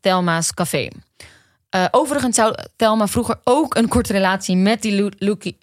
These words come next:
Lucky Luciano hebben gehad, waarbij, waarin ook hij haar mishandelde, net als haar man daarna. Goed. Thelma heeft het plan, ze hield dus wel echt van de bad guys. Thelma heeft het plan van de illegale casino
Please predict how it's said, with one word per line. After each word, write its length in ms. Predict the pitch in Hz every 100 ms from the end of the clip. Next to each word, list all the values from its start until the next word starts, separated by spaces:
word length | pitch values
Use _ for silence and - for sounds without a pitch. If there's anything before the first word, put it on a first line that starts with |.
| _ -
Lucky 380 | 196 214 208 190
Luciano 460 | 190 185 202 185
hebben 200 | 160 147
gehad, 300 | - 147 143
waarbij, 260 | - 165 170
waarin 340 | 175 175 175 170 -
ook 160 | -
hij 200 | 185 190
haar 180 | 170 156
mishandelde, 560 | 160 151 147 147 147 143
net 260 | 160 160 -
als 300 | 160 160 -
haar 200 | 156 156
man 160 | 151
daarna. 240 | 143 143 - _ - - - _ _ _ _ _ _
Goed. 480 | _ - 185 - - - - - _
Thelma 420 | - 262 311 277 254
heeft 260 | 240 240
het 120 | 214
plan, 260 | - 220 -
ze 60 | -
hield 160 | 196
dus 120 | 185 170
wel 160 | 170
echt 180 | - 156
van 80 | 156
de 60 |
bad 220 | 151 143 143
guys. 160 | - - - - - - _ -
Thelma 300 | 262 302 269
heeft 280 | 240 233
het 120 | 214 -
plan 240 | 208 202
van 220 | 208 208
de 80 | 208
illegale 460 | 226 214 226 196 180
casino 480 | 190 202 196 185